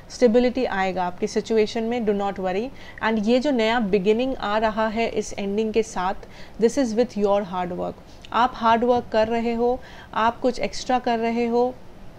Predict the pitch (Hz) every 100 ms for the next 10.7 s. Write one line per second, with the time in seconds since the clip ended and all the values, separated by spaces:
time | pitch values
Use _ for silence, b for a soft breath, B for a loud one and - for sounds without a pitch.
0 | - - - - - - 226 220 - -
1 | 311 - - 220 233 226 202 226 247 247
2 | 269 240 233 247 240 226 233 233 240 240
3 | 247 B B B 208 226 294 269 294 233
4 | 226 262 247 240 220 214 196 196 208 214
5 | 214 196 190 196 196 196 185 - 190 180
6 | - - - - - - - - - -
7 | - - - - - 220 247 254 - -
8 | - - - - - - - - - -
9 | - B B B B - - - - 240
10 | 214 208 202 202 190 185 180